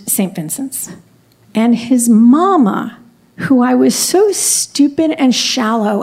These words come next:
as to think maybe didn't love him so much because he had to buy his own plane tickets home to Texas for Thanksgiving. His mama, this woman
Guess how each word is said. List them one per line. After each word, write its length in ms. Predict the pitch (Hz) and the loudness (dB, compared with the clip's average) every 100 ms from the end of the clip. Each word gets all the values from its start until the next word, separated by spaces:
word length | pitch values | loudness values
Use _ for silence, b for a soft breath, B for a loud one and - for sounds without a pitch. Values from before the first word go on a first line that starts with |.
| - | -4
as 220 | 220 214 | -4 -4
to 120 | 254 | -6
think 360 | - 262 254 - | -2 0 0 2
maybe 380 | 233 311 440 392 | 4 4 2 0
didn't 360 | 262 247 269 | 0 0 0
love 300 | 233 220 220 | -2 -2 -2
him 160 | 226 214 | -2 -4
so 200 | - 190 | -2 0
much 280 | 190 196 - | 0 -2 -4
because 280 | - 226 | -2 0
he 100 | 233 | 0
had 220 | 190 240 240 | 0 0 -2
to 80 | |
buy 320 | 180 196 208 240 | -4 -4 -4 -4
his 180 | 240 | -2
own 160 | 220 208 | -2 -4
plane 300 | - 220 220 | -4 -2 0
tickets 320 | 220 185 - | -2 -6 -6
home 180 | 214 208 | -4 -2
to 100 | 214 | -4
Texas 480 | - 202 - 196 - | -6 -8 -6 -6 -4
for 140 | 208 | -4
Thanksgiving. 640 | 175 202 180 - 196 196 196 B B B B | -2 -2 -2 -4 -4 -4 -6 B B B B
His 260 | - 269 208 | -4 -2 2
mama, 680 | 214 269 311 320 202 - B B B - | 2 4 4 2 2 -2 B B B -2
this 240 | 226 - | -2 0
woman 560 | 220 240 302 330 330 | 0 2 4 4 2